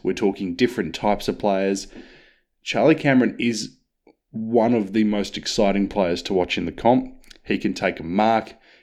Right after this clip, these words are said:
He can kick set shots as well as, you know, snaps. Um, he is extremely chaotic when the <laughs> ball is in, oh, excuse me, when the ball is inside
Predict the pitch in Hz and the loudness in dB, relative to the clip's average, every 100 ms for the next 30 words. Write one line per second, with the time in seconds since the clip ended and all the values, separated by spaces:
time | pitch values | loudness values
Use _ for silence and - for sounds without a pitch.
0 | - 107 98 87 104 - - 120 101 - | -6 -6 -4 -6 -8 -8 -2 -2 0 -2
1 | 110 107 - - 87 104 107 110 101 - | 0 -2 -6 -10 -8 -2 0 2 0 -4
2 | - 98 95 - - - 113 101 - - | -4 -4 -4 -6 -8 -4 -2 -2 -4 -8
3 | - - - - - - 90 90 92 90 | -10 -10 -10 -10 -16 -8 -4 -4 -6 -10
4 | - - _ _ _ _ _ _ _ - | -12 -16 _ _ _ _ _ _ _ -14
5 | - 104 101 95 85 - - - - 90 | -4 0 0 -4 -10 -10 -10 -12 -14 -6
6 | 107 123 120 104 95 87 - _ _ _ | -2 2 2 0 -2 -4 -8 _ _ _
7 | _ _ - - 101 92 90 113 131 - | _ _ -12 -4 -2 -2 0 0 -2 -6
8 | - - - - - 95 107 98 165 143 | -16 -20 -20 -12 -8 -4 2 10 10 10
9 | 120 107 107 107 90 71 107 92 90 87 | 6 2 0 -4 -6 -6 -6 -4 -4 -8
10 | - - - - - 104 101 - 104 104 | -12 -20 -20 -12 -4 0 0 2 2 2
11 | 104 98 92 - 101 98 95 | 0 -2 -4 -4 -2 0 -2